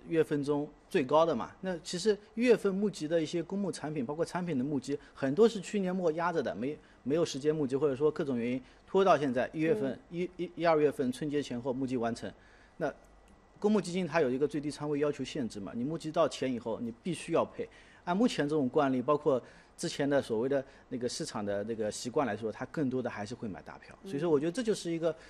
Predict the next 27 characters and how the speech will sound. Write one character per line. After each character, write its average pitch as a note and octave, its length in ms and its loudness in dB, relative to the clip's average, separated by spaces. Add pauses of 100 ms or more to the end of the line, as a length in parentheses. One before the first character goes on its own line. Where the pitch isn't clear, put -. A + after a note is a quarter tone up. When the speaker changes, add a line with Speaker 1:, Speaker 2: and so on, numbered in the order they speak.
(280)
Speaker 1:
呃， C3+ 440 0
事 - 180 -4
件 F3 220 -2
性 F3 220 -6
或 F3+ 100 -4
者 D#3 100 4
说 E3+ 220 0
节 C#3+ 220 -2
气 A3 120 -4
性 D#3+ 160 -4
的 A2 60 -4
因 F#2+ 180 -10
素。 - 160 -16
Speaker 2:
好， - 320 -16 (140)
我 F#3 80 -8
们 G3+ 80 -8
再 A3 80 -6
来 A3+ 140 -4
看 A#3 160 -8
看 G#3+ 120 -6
沈 G#3 140 -10
老 B3 180 -4
师 - 200 -12
啊， G3 240 -10
沈 B3+ 160 -8
老 B3+ 160 -4
师 G3 280 -6